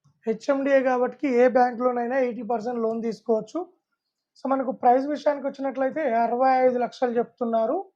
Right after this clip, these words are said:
అరవై ఐదు లక్షలు చెప్తున్నారు. రేటు ఇంకా తగ్గిస్తారు. మనకు ఇంటి ఆపోజిట్ వచ్చేసి మనకు థర్టీ ఫీట్ రోడ్ ఉంటుంది. So, ఓవరాల్‌గా ఇల్లు వచ్చేసి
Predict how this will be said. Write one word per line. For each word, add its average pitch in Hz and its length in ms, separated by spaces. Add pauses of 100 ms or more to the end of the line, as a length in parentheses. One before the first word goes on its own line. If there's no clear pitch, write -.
(920)
అరవై 233 320
ఐదు 254 180
లక్షలు 240 340
చెప్తున్నారు. 240 540
రేటు 240 360
ఇంకా 247 360
తగ్గిస్తారు. 208 680 (1700)
మనకు 233 300
ఇంటి 240 360
ఆపోజిట్ 262 500
వచ్చేసి 254 400
మనకు 262 340 (280)
థర్టీ 208 360
ఫీట్ 226 280
రోడ్ 233 240
ఉంటుంది. 226 420 (1500)
So, - 180 (260)
ఓవరాల్‌గా 277 520
ఇల్లు 269 200
వచ్చేసి 262 420